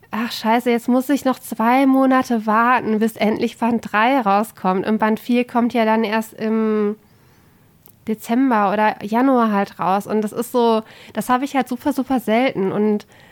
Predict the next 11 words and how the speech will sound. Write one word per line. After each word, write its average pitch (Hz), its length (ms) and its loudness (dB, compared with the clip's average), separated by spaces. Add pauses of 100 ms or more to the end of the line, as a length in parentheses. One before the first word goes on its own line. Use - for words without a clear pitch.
(320)
ähm, 220 500 2 (240)
Band 220 220 0
zwei 247 340 2
war 226 400 2 (460)
noch 247 220 0
besser 226 240 0
als 196 140 -4
Band 196 140 -10
eins, 196 260 -4
fand 320 280 -2
ich. - 100 -18